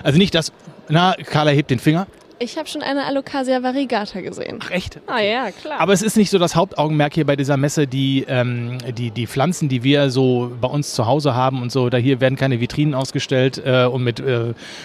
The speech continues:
Speaker 1: weiß was ich, neuen Hi-, Highlight, äh, Ventilatoren ausgerüstet oder solche Geschichten. Sowas werden wir hier alles nicht sehen.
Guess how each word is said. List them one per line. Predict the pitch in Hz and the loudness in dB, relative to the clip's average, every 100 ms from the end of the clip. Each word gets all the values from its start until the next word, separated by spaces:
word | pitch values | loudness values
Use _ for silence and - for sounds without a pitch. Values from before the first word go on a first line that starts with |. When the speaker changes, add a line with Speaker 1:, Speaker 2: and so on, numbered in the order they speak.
| - | 0
Speaker 1:
weiß | 123 | 0
was | 120 | 0
ich, | 143 127 139 - 147 | -4 -2 -4 -4 0
neuen | 139 131 127 113 | 4 4 4 2
Hi-, | - | 0
Highlight, | 127 139 135 135 - 139 | 0 2 2 0 -2 -2
äh, | 135 127 123 123 | 2 4 2 2
Ventilatoren | 131 143 123 - 139 131 | 4 4 4 2 2 2
ausgerüstet | 127 - 113 135 127 | 0 0 0 0 0
oder | 123 | 0
solche | 123 120 | -2 -4
Geschichten. | 117 127 - - - | -4 -4 -4 -6 0
Sowas | 160 160 | 2 4
werden | 156 | 4
wir | |
hier | 147 | 4
alles | 131 143 143 | 2 0 0
nicht | 160 | 0
sehen. | - 165 | 2 0